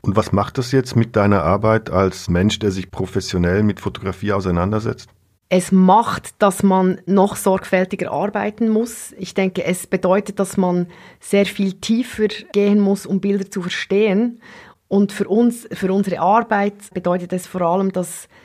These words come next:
Speaker 2: man ohne den Kontext sauber aufzuarbeiten eigentlich keine Aussage über ein Bild treffen kann. Also wir, wir kommen weg auch von dieser sehr eindimensionalen,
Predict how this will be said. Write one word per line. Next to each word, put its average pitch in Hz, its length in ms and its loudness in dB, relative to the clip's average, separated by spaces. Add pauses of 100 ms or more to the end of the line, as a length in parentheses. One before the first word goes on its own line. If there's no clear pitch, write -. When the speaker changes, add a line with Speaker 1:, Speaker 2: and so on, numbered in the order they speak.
(300)
Speaker 2:
man 175 260 -2 (220)
ohne 233 320 4
den 202 260 0
Kontext 214 640 -2
sauber 190 380 2
aufzuarbeiten 180 960 -2
eigentlich 185 500 -4
keine 170 360 0
Aussage 170 520 -2
über 170 220 -4
ein 156 120 -2
Bild 165 320 -8
treffen 170 400 -6
kann. 135 400 -8
Also 202 260 2 (440)
wir, 190 360 -2
wir 190 200 -4
kommen 208 420 2
weg 202 380 0
auch 196 200 0
von 196 200 -2
dieser 185 260 -6 (500)
sehr 185 420 -2
eindimensionalen, 190 1160 0